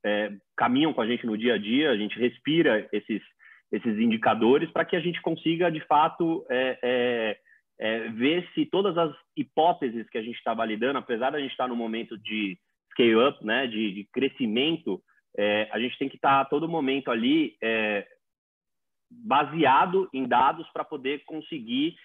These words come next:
ver se todas as hipóteses que a gente vem buscando validar, se elas tão sendo validadas ou não. Então, é muito importante, é, você metrificar e fazer o acompanhamento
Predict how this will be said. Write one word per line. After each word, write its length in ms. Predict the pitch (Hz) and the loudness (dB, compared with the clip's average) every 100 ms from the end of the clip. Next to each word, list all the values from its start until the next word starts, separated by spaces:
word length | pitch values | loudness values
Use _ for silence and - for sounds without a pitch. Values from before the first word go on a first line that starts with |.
| _ _ | _ _
ver 220 | - 131 139 | 0 0 0
se 80 | - | -4
todas 280 | 160 165 147 | -2 -2 -2
as 140 | 139 | -4
hipóteses 600 | 143 _ 143 151 120 113 - | -8 _ 0 2 -4 -8 -8
que 60 | |
a 60 | 123 | -6
gente 420 | 120 - 110 107 - _ _ _ 110 - | -6 -6 -6 -6 -10 _ _ _ -18 -2
vem 200 | 120 131 | 0 2
buscando 400 | 120 - 123 117 | 0 0 0 2
validar, 500 | 117 135 139 139 165 | 2 2 2 0 0
se 140 | 185 165 | -4 -4
elas 180 | 156 - | -4 -6
tão 180 | 147 147 | -8 -6
sendo 280 | - 143 143 | -8 -8 -4
validadas 540 | 147 143 127 - 139 | -4 0 0 0 -2
ou 100 | 160 | -4
não. 220 | 135 101 - _ _ | -4 -4 -8 _ _
Então, 440 | 101 92 117 135 139 | -10 -2 0 0 0
é 40 | |
muito 220 | 127 147 | 0 0
importante, 760 | 170 165 147 139 156 - 120 104 | -2 -4 0 0 0 -2 -6 -6
é, 220 | 110 101 | -2 -2
você 240 | 101 - 117 | -2 -4 -4
metrificar 800 | 117 123 135 - - 127 139 160 | -2 -4 -6 -10 0 2 4 2
e 60 | 165 | 0
fazer 500 | 165 127 143 170 - _ | -2 0 -2 -2 -6 _
o 60 | 135 | -4
acompanhamento 920 | 156 147 147 135 131 147 143 127 | -2 0 0 0 0 -2 -2 -2